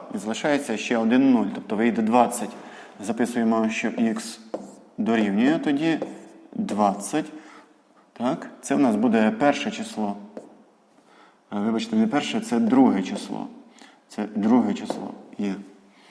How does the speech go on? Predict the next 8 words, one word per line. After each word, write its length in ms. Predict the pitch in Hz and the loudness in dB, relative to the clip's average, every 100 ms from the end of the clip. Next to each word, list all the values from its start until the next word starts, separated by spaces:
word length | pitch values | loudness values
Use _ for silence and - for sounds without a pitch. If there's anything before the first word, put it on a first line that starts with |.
| - - - - | -20 -20 -20 0
Ну 140 | 147 | 2
що 180 | 165 135 | 4 4
ж, 120 | 117 | 4
ми 80 | 160 | 4
дізналися, 520 | 190 139 127 120 110 | 4 4 4 4 2
що 200 | 101 - | -2 0
друге 360 | 117 190 185 120 | 2 6 6 4
число 540 | 117 110 165 208 220 | 2 0 4 4 4